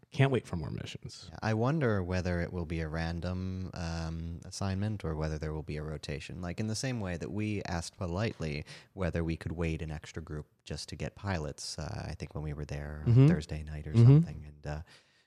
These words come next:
Speaker 2: could we wait an extra round just to make sure we get the non-Corellian mission?
Speaker 1: Yeah.
Speaker 2: I don't know the answer to that
Speaker 1: I don't
Speaker 2: yet.
Speaker 1: know the answer to that.
Speaker 2: No one will until they do it.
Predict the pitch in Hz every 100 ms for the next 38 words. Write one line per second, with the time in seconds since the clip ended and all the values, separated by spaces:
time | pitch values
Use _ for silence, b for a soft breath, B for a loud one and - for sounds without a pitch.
0 | _ - 110 92 98 92 87 82 95 90
1 | 87 - 85 80 - 82 78 78 76 76
2 | 76 - - 80 - 82 78 78 82 101
3 | 117 117 101 80 78 78 76 76 - 80
4 | 80 _ _ _ _ _ _ _ _ _
5 | _ _ _ _ - 87 73 - - 87
6 | 95 90 90 90 - - 78 101 95 90
7 | 90 85 - 82 80 - - _ _ _
8 | _ _ _ - 95 90 85 78 - _
9 | - - 76 78 76 76